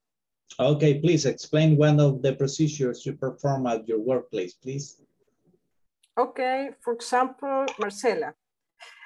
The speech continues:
Speaker 2: She said that, uh, she prepared an info for our audit, and she works in paperwork. I don't know how do you say,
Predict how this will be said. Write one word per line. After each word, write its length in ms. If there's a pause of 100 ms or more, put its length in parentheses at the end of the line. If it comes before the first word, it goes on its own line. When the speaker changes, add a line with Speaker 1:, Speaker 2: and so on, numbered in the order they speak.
(160)
Speaker 2:
She 680
said 440
that, 380 (260)
uh, 560
she 200
prepared 560
an 340
info 480 (100)
for 300 (260)
our 440 (760)
audit, 460 (1400)
and 600 (100)
she 240
works 400
in 440 (320)
paperwork. 760 (320)
I 20
don't 160
know 320 (280)
how 100
do 260
you 60
say, 560